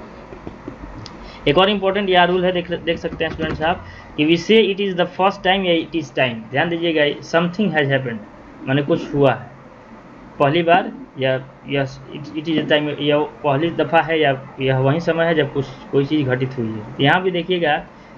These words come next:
कि आप देख सकते हैं कि इस प्रकार के sentences में हम क्या करते हैं, "This is the first time I have driven a car", तो वहाँ पर आप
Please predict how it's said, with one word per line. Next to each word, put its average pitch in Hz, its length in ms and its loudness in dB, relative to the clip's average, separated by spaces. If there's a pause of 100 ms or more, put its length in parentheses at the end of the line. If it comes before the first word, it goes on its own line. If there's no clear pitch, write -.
(120)
कि 165 320 2 (340)
आप 160 300 4
देख 170 320 0
सकते 180 300 -6
हैं 175 120 -2
कि 180 100 -2
इस 175 100 -2
प्रकार 165 320 -2
के 160 80 -4
sentences 151 420 -2
में 165 120 -2
हम 151 100 -2
क्या 156 140 2
करते 151 280 -2
हैं, 160 140 -2
"This 156 140 -6
is 160 80 -2
the 156 100 2
first 175 280 2
time 165 300 0
I 147 100 2
have 143 220 -2
driven 135 280 2
a 117 100 -6
car", 113 220 -8
तो 170 60 -2
वहाँ 151 280 0
पर 175 160 2
आप 175 160 2